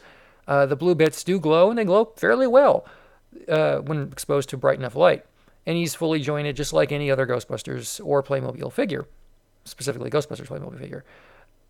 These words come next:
He can stand, he can sit, his arms swivel. You can put him in the Ecto-One or a taxi if you want.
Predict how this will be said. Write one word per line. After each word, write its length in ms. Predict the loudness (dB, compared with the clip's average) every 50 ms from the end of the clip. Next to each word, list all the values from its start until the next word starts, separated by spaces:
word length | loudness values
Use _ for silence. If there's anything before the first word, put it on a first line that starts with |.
| _ _ _ _ _ _ _ _ _ _ _
He 120 | -12 -10
can 100 | -8 -8
stand, 380 | -6 -2 0 2 2 2 2 0
he 60 | -2
can 140 | -4 -6 -4
sit, 380 | 0 2 2 2 2 0 -4 _ _
his 140 | -8 -4 -2
arms 240 | -2 0 -2 -2 -2
swivel. 400 | -2 0 0 2 0 0 -2 -4 -12 _ _ _ _ _ _
You 120 | -8 -6
can 120 | -6 -4 -2
put 140 | -2 -2
him 100 | 0 0
in 80 | -2 -2
the 100 | 0 0
Ecto-One 460 | -2 0 0 0 2 2 4 2 2
or 120 | 2 2 0
a 60 | 2
taxi 420 | 2 4 2 2 2 -2 -6 -4
if 120 | -4 -4 -4
you 80 | -2
want. 300 | -2 0 0 0 -2 -4